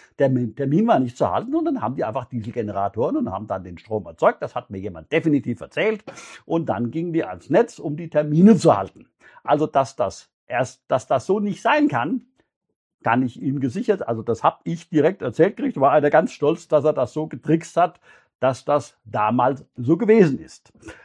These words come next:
Von dieser Seite, ähm, dass das nicht der Regelfall ist, kann ich mir vorstellen, aber bei manchen Sachen ist das so. Und bei den ganzen Sachen wird natürlich der Steuerzahler massiv abgezockt. Je nachdem, welche Quelle Sie haben,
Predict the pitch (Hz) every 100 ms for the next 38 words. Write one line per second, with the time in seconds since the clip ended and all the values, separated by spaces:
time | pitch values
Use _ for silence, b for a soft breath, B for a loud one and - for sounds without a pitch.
0 | B B - 156 190 208 214 185 202 214
1 | 214 214 214 - 143 151 151 147 147 147
2 | - 127 - 170 185 175 170 147 208 330
3 | - 107 104 110 - _ - 139 139 143
4 | - 185 233 - 95 104 160 - - 107
5 | 101 110 139 - 107 95 98 98 127 151
6 | 151 127 131 131 127 - 160 247 269 -
7 | b b - 190 214 202 - 101 101 82
8 | 90 110 113 123 - 180 123 156 156 151
9 | 160 - 117 - 120 131 139 131 147 170
10 | 127 104 107 95 - - - - 226 220
11 | - _ b b 135 208 226 160 190 202
12 | 156 143 131 110 - 95 113 143 160 147
13 | 170 123 113 127 151 135